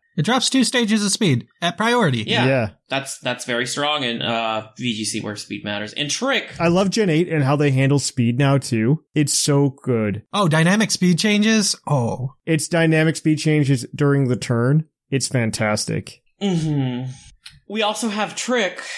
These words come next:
Speaker 2: with Iron Ball.
Speaker 3: Yeah,
Speaker 2: So
Speaker 3: buddy.
Speaker 2: he doesn't care about the Iron Ball 'cause of all the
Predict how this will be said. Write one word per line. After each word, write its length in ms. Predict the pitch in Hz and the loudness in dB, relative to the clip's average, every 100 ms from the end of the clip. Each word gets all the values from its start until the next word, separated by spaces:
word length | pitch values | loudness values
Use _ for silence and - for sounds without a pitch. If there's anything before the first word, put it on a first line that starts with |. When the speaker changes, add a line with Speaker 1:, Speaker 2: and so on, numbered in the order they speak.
| - - - _ _ | -12 -16 -20 _ _
Speaker 2:
with 460 | 156 175 185 170 - - | -4 0 0 -2 -6 -4
Iron 520 | 160 262 277 147 110 | -2 0 0 -2 -2
Ball. 580 | 104 69 50 50 50 - _ | -4 -4 -6 -10 -16 -20 _
Speaker 3:
Yeah, 440 | 117 120 123 127 123 120 113 | -2 2 4 4 4 4 2
Speaker 2:
So 60 | 107 | 2
Speaker 3:
buddy. 200 | 110 226 | 2 2
Speaker 2:
he 20 | - | 2
doesn't 260 | 277 226 | 0 -2
care 200 | 220 233 | -2 0
about 240 | 240 196 - | 0 -2 -4
the 100 | 135 | -4
Iron 300 | 135 135 131 | -2 -2 -2
Ball 200 | 131 131 | -2 -2
'cause 180 | 170 147 | -6 -4
of 80 | 143 | -2
all 160 | 135 | -2
the 320 | 127 120 117 | -2 -4 -4